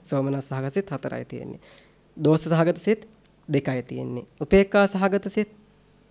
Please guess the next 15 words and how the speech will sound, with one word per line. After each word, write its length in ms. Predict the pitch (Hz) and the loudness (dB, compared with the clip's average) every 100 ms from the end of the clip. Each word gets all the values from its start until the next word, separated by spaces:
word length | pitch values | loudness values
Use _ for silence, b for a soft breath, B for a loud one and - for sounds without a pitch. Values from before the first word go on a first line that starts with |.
| _ _ - | _ _ 2
කීයක් 220 | 170 - | 2 2
තියෙනවද? 380 | 131 123 135 151 - _ _ | -6 -8 -12 -16 -20 _ _
දැන් 280 | 139 135 135 - | -4 -4 -4 -6
ඒක 180 | 135 | -4
තේරුම් 260 | 160 147 151 | 0 2 4
ගන්න. 300 | 170 170 - | 6 4 2
අලෝභ 340 | - 143 160 | 0 4 6
මූල 280 | 180 190 190 | 6 6 6
සිත්වල 400 | 185 185 - 185 | 4 2 4 4
තියෙන 160 | 190 180 | 4 4
උපේක්ඛා 340 | 180 175 180 175 | 2 2 0 2
සහගත 360 | 175 175 180 | 0 2 0
සිත් 220 | 180 240 240 B B B - | 2 2 0 B B B 2
හතරක් 420 | 165 165 139 - | 4 6 4 0
තියෙනවා. 580 | - 131 131 151 233 277 | -2 -2 0 2 2 0